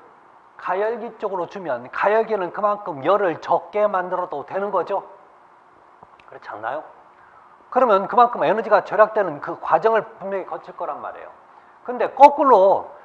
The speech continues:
가열기가 먼저 나왔어요. 그러면 이 가열기 자체에서도 열이 발생할 겁니다. 그러면 그 열을 갖다가 냉각기에 줄 수는 없잖아요. 얘는 정말로 쓸데없는 열이 되는 거죠. 그렇지만 냉각기에서 발생된 열을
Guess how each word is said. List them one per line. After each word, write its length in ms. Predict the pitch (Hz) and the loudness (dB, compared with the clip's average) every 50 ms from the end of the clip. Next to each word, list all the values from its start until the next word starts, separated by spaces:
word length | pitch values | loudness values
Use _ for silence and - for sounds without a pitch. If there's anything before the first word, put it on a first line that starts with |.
| - - - _ - | -20 -20 -20 _ -12
가열기가 680 | - - 170 190 214 240 254 240 - 233 214 202 190 - | -6 -6 -4 -2 -2 -2 -2 -4 -8 -10 -8 -8 -6 -6
먼저 380 | - 123 131 147 147 185 170 | -8 -10 -12 -10 -10 -10 -10
나왔어요. 520 | 135 131 123 120 127 127 - - 98 90 - - - - _ - _ _ _ _ | -8 -8 -8 -8 -8 -10 -12 -14 -16 -18 -18 -20 -20 -20 _ -20 _ _ _ _
그러면 340 | - 233 240 226 196 170 196 | -6 -4 -4 -2 -4 -6 -8
이 120 | 226 220 | -10 -12
가열기 500 | - - - 190 214 233 233 220 214 - | -8 -6 -4 -2 -2 -2 -4 -6 -10 -10
자체에서도 720 | - - 220 - - 254 247 226 196 214 180 170 147 123 | -6 -6 -6 -2 0 0 0 0 0 -2 -4 -6 -4 -2
열이 240 | 123 147 170 196 233 | 0 0 0 0 4
발생할 420 | 220 233 220 220 - 208 190 190 185 | 4 4 4 4 2 0 0 0 0
겁니다. 440 | - 175 160 143 127 127 135 139 - - - - - - - | -2 -6 -6 -2 0 0 0 0 -2 -8 -20 -20 -20 -20 -4
그러면 320 | - 240 226 220 196 156 - | -4 -2 -2 -2 -4 -4 -4
그 320 | - 262 269 247 190 147 | -4 -4 -2 -4 0 4
열을 300 | 165 208 233 240 247 190 | 4 6 6 4 4 4
갖다가 440 | 226 202 - 180 165 143 117 - - - - - - - | 4 4 4 2 0 0 -2 -4 -10 -16 -20 -20 -20 -14
냉각기에 580 | - 131 147 190 233 240 247 240 247 240 202 180 | -8 -8 -6 -4 -2 -2 -2 -2 0 -2 -2 -2
줄 140 | - 196 185 | -2 -6 -8
수는 200 | - 208 175 170 | -8 -4 -4 -4
없잖아요. 520 | 147 - - 165 139 120 107 98 101 95 - - - - _ _ _ _ _ _ _ _ _ - | -4 -2 -4 -4 -2 -2 -4 -4 -6 -10 -14 -18 -20 -20 _ _ _ _ _ _ _ _ _ -6
얘는 360 | 170 220 226 202 143 110 - | -6 -4 -4 -6 -8 -12 -14
정말로 400 | - 208 202 190 190 175 147 127 | -12 -8 -4 -4 -4 -4 -6 -8
쓸데없는 720 | - - - 254 254 - - 208 151 139 165 202 214 214 | -10 -12 -12 -12 -10 -4 -4 -4 -2 -2 -4 -6 -4 -2
열이 160 | 208 196 190 190 | -2 -2 0 0
되는 180 | 185 175 180 | 0 0 0
거죠. 260 | 170 170 160 160 131 - - - - - | -2 -4 -4 -6 -8 -10 -12 -20 -20 -12
그렇지만 460 | - 247 254 - 240 220 180 143 - - - - - - - | -10 -10 -8 -4 -4 -4 -4 -4 -6 -12 -16 -20 -20 -20 -20
냉각기에서 760 | - 127 139 175 208 233 226 247 247 247 247 247 226 220 202 170 | -8 -6 -6 -4 -4 -2 -2 -2 -2 -2 -4 -6 -4 -4 -4 -4
발생된 680 | - 151 165 185 - - 202 196 185 180 170 143 - | -2 -2 -2 -2 -2 -4 -6 -4 -6 -8 -8 -8 0
열을 600 | - 180 226 240 247 220 214 208 175 135 - - | 4 6 6 8 6 6 6 4 2 -2 -4 -10